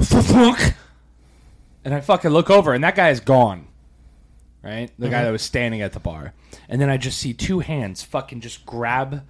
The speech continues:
Speaker 1: the bar, and he pulls himself up. So then he, like, turns and,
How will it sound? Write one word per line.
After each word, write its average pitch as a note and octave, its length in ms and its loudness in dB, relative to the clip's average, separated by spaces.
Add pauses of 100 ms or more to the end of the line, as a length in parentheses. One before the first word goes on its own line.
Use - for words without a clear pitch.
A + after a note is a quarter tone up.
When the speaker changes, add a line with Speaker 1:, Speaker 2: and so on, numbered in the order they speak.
(220)
Speaker 1:
the A2 80 -12
bar, G#2+ 300 -6
and A2+ 140 -10
he G#2+ 80 -12
pulls G#2+ 400 -10
himself A2 540 -10
up. - 300 -10 (1160)
So B2 200 -6
then C3+ 180 -4
he, C3+ 140 -8
like, A2+ 240 -10
turns C#3 400 -2
and, G#2+ 200 -10